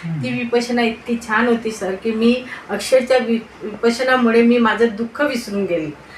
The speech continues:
Speaker 2: आणि त्या पिरियडमध्ये मला काही समजत नव्हतं की काय दुःख होतं. जेव्हा मी घरी आली,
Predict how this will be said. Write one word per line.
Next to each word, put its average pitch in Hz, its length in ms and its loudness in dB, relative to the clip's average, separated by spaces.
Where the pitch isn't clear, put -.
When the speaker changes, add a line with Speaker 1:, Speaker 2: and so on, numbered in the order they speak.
Speaker 2:
आणि 226 180 2
त्या 247 260 2
पिरियडमध्ये 240 580 2
मला 214 260 -2
काही 226 540 -4
समजत 233 360 2
नव्हतं 214 220 -4
की 214 180 -6
काय 220 220 0
दुःख 190 340 -10
होतं. 156 280 -6
जेव्हा 233 200 2
मी 254 80 -2
घरी 220 380 -4
आली, 226 420 0